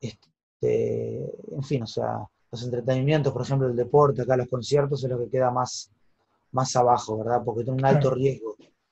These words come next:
Speaker 1: desde el punto de vista de salud y tiene un bajo valor para la productividad.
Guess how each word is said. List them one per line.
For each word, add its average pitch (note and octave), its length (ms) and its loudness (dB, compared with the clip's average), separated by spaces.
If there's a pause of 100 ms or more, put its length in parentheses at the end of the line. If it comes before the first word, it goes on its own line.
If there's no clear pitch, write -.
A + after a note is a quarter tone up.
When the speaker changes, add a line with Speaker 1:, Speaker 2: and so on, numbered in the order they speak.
(140)
Speaker 1:
desde A#2 140 -4
el A2+ 80 -4
punto C3 280 0
de B2 60 4
vista B2 220 0
de A2+ 80 -2
salud F3+ 540 6 (420)
y B2 80 -10
tiene C#3+ 500 2
un C3+ 460 0
bajo C#3+ 500 4
valor B2+ 480 4
para A#2+ 160 0
la A2+ 140 -2
productividad. A2+ 720 -2